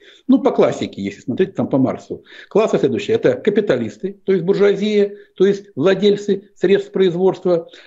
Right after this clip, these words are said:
А, и в той части рабочего класса, которая не владеет средствами производства, а, и работает на капиталистов по найму, это так называемый пролетариат,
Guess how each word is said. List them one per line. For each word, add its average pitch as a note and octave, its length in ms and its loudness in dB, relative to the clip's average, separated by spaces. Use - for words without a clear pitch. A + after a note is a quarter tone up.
А, C#3 460 0
и B3+ 400 4
в - 80 -12
той A#3 160 2
части A3 360 2
рабочего G3 480 2
класса, B3+ 260 2
которая D#3+ 280 2
не D#3+ 80 4
владеет E3+ 560 2
средствами E3+ 320 2
производства, D#3+ 720 2
а, C3 240 2
и E3 100 0
работает F3+ 440 2
на E3 80 -2
капиталистов D#3+ 500 0
по F3 80 2
найму, C3 500 0
это C3+ 140 -4
так D3 140 -2
называемый C#3 180 2
пролетариат, C#3+ 460 0